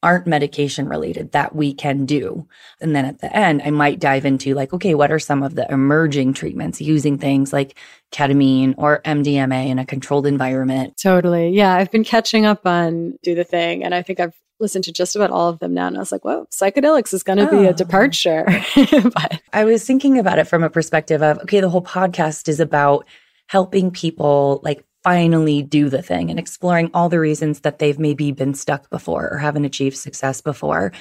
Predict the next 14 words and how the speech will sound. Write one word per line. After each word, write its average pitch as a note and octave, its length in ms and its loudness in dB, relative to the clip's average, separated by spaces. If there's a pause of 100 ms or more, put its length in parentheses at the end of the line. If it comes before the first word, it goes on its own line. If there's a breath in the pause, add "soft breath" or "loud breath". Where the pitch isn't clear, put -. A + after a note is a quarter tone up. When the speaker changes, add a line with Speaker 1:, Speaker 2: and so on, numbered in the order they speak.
(240 loud breath)
Speaker 1:
And D#3 100 0
I D3+ 60 2
feel E3 180 0
like E3 200 -2
this C#3 200 -4
narrative D#3+ 760 0
that C#3+ 240 -2
depression D3 580 0
is C#3+ 140 -4
essentially, C#3 760 -2 (440 loud breath)
you F3+ 200 0
know, D3+ 140 2
a - 60 -2
serotonin C#3+ 1080 2